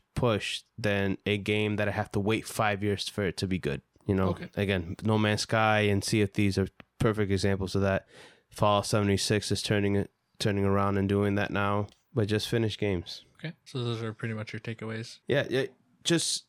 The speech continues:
Speaker 1: do, you know, I like them taking risks with new I Ps, uh, 'cause it's been showing that people have, have, are trying to stay safe and stay in what they know. But take, take a risk once in a while.
Speaker 2: All right.
Speaker 1: How about you, David? How, what are your takeaways from, from what we,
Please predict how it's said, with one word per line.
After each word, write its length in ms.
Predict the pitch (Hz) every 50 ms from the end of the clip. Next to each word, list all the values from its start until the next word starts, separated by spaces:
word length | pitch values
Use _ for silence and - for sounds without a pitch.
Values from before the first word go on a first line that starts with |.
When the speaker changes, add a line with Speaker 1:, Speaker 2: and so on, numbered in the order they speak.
| - 139
Speaker 1:
do, 160 | 156 143 - -
you 180 | 117 127 127 127
know, 400 | 131 123 117 110 107 101 104 -
I 80 | - 120
like 280 | 131 135 143 135 -
them 160 | 143 139 131
taking 500 | 127 - 143 131 131 - 123 120 117 107 - - -
risks 280 | 127 120 120 120 - -
with 120 | 127 117
new 160 | 113 113 113
I 120 | 113 110 104
Ps, 640 | - - 120 113 113 120 127 135 - - - - - - - _ _ -
uh, 200 | 98 107 104 101
'cause 200 | 98 - 107 101
it's 120 | 104 101 -
been 120 | 107 101
showing 480 | - - - 113 110 107 104 101 101 98
that 320 | 98 95 98 95 - - _ _ _ -
people 300 | - 120 110 104 107 101
have, 500 | 107 104 101 95 - - - - - -
have, 440 | - 110 104 98 98 - - - - -
are 80 | 101
trying 260 | 98 - 117 104 101
to 40 | 101
stay 240 | 95 - - 107 101
safe 460 | - - - 107 104 107 101 - -
and 120 | 104 98 -
stay 200 | - 104 104 101
in 120 | 101 101
what 120 | 101 98 95
they 140 | 98 98 95
know. 300 | 95 101 107 110 123 - - -
But 140 | - 101
take, 260 | - 123 120 - - -
take 160 | - 131 123
a 80 | 135 123
risk 240 | 127 127 120 - -
once 180 | 101 95 -
in 60 | 104 98
a 60 | 98
while. 340 | 95 92 92 92 90 92 - _ _ -
Speaker 2:
All 100 | 247 247
right. 220 | 160 143 175 - _ _ -
Speaker 1:
How 80 | 117
about 260 | 113 120 113 - - -
you, 140 | 110 104
David? 260 | 98 101 92 92 95 92
How, 200 | 110 107 107 -
what 160 | - 113 110 107
are 40 |
your 140 | 107 107 107
takeaways 500 | - - 101 95 - - 92 90 92 -
from, 240 | - - 98 92 - - -
from 480 | - - 98 98 95 92 92 90 82 - _ _ _ _
what 180 | - 107 101 80
we, 120 | 104 107